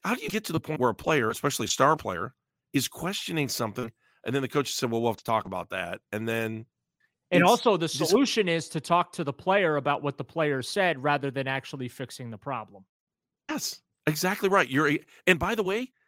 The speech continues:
Speaker 1: this is the N F L, right? I'm still trying to figure out how that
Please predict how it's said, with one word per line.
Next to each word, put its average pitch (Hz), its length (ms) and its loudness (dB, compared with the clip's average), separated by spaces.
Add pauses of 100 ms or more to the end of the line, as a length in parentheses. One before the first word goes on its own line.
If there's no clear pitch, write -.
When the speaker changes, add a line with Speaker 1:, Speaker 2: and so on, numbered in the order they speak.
(540)
Speaker 1:
this 240 140 -2
is - 60 -2 (120)
the 370 60 0
N 226 100 2
F 208 200 -2 (100)
L, - 200 -12
right? 143 260 0 (320)
I'm 190 60 -12
still 269 220 -2
trying 202 340 -2
to 160 60 -4
figure 156 280 0
out 131 160 -2
how 147 220 0
that 135 180 -2